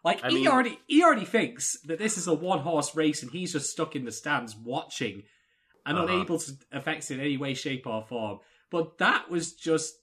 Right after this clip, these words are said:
Speaker 1: with, through no fault of hers, I should stress. Just, oh, oh, man.
Speaker 2: Just, like, take, took out his heart and just stomped on it.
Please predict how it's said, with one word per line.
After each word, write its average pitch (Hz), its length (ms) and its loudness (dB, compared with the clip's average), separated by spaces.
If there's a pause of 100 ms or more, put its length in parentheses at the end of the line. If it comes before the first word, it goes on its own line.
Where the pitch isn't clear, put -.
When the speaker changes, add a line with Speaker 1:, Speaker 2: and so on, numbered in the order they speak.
(140)
Speaker 1:
with, 190 300 -6
through 240 180 4
no 320 200 4
fault 240 340 2
of - 40 -14
hers, 226 340 4
I 131 120 -2
should 113 200 -6
stress. - 580 -6 (1200)
Just, 294 400 0 (240)
oh, 196 540 2 (760)
oh, 233 420 2
man. 180 460 0 (600)
Speaker 2:
Just, 117 200 -12
like, 113 260 -2 (840)
take, 120 260 -8 (260)
took 143 220 -8
out 120 140 2
his 107 140 -6
heart 104 420 -4
and 95 140 -12
just - 400 -18 (200)
stomped - 600 -10
on 85 160 -14
it. 87 120 -20